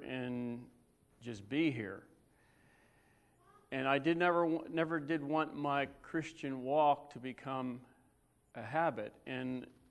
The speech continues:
it's so easy to get into a routine of things, and it's so easy to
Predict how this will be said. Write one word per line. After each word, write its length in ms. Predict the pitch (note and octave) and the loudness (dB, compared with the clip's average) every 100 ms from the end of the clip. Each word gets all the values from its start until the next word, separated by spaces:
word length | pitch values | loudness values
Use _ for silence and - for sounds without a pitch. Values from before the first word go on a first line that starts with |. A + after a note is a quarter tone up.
| _ _ - | _ _ -10
it's 200 | D3+ - | -8 -8
so 360 | - E3+ F3+ F3 | 0 4 4 2
easy 760 | D#3+ F3+ F#3+ D3 C#3 C3 C3 D3+ - - _ _ - _ _ - | -2 -2 -4 -2 0 0 -2 -8 -20 -20 _ _ -20 _ _ -12
to 100 | - | -10
get 220 | A#2+ C3+ D3 | -4 0 2
into 420 | D3+ C#3+ - C#3 | 2 0 -2 -2
a 40 | |
routine 640 | B2+ C#3+ C#3 - - E3+ D#3+ | 0 0 -2 -2 0 2 2
of 120 | A#2+ | 0
things, 680 | - A#2 A2+ A2+ A#2+ - - _ _ _ _ _ _ _ _ _ _ _ _ _ | -6 -6 -4 -6 -8 -12 -18 _ _ _ _ _ _ _ _ _ _ _ _ _
and 100 | C#3 | -4
it's 160 | C#3 C3+ | -2 4
so 240 | E3+ F3 | 8 8
easy 560 | E3 F3+ F#3+ D#3+ D#3+ D#3 | 8 4 0 0 0 0
to 560 | D3+ - D3 C#3+ C#3+ | -2 -2 0 2 0